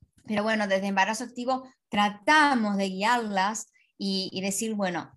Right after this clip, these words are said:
de este sitio web puedes sacar información, de este sitio web no conviene,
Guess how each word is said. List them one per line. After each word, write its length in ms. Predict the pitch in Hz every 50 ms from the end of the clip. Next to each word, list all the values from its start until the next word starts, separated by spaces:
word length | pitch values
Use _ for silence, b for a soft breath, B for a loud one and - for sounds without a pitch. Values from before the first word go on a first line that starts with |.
| _
de 340 | - - _ - - 196 220
este 200 | 220 220 - 240
sitio 300 | 240 240 214 - 240 208
web 240 | 196 214 214 208 214
puedes 220 | 208 214 214 208
sacar 220 | 208 190 - 202 202
información, 680 | 196 180 185 196 180 170 185 175 - 294 277 254 233
de 80 | 214 220
este 120 | - 214
sitio 300 | 202 - 208 175 202 185
web 160 | 180 190 190
no 180 | 185 180 180 175
conviene, 920 | - 160 165 170 185 233 277 277 277 254 233 208 196 196 196 196 196 196